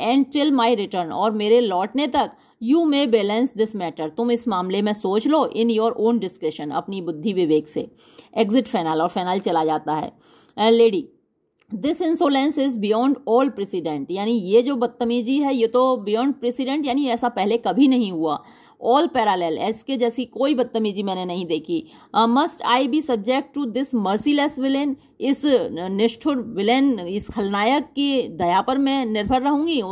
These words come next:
ये मैं इसकी गुलामी करूंगी, मैं इसके अनुसार चलूंगी। मिसेस मारवुड, it is severe indeed, madam। हाँ मैडम, थोड़ा सा ये, अ,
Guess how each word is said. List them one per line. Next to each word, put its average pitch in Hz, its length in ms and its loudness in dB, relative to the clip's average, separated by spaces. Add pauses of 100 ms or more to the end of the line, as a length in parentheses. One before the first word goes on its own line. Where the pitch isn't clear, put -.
(140)
ये 208 180 -2
मैं 233 180 0
इसकी 226 280 0
गुलामी 311 360 2
करूंगी, 302 300 0
मैं 247 160 0
इसके - 220 -6
अनुसार 302 340 0
चलूंगी। 330 540 -2 (1160)
मिसेस 262 340 4
मारवुड, 170 420 0
it - 280 -2
is 359 140 6
severe 254 640 4
indeed, 202 240 0
madam। 156 360 -4
हाँ 220 220 0
मैडम, 180 320 -2
थोड़ा 202 360 4
सा 202 160 2
ये, 196 320 0
अ, 143 400 -2